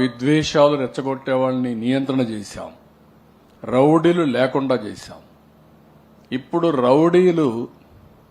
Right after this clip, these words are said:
నేరస్తులు రాజకీయ ముసుగేసుకున్నారు.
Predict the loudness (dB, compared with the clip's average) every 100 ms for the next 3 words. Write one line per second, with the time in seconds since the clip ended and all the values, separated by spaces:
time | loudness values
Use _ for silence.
0 | _ _ -12 -2 2 4 6 4 -2 -4
1 | -4 -10 _ _ _ _ _ _ _ _
2 | -14 -2 2 2 0 0 0 2 -2 0
3 | -2 -2 -10 -10 -14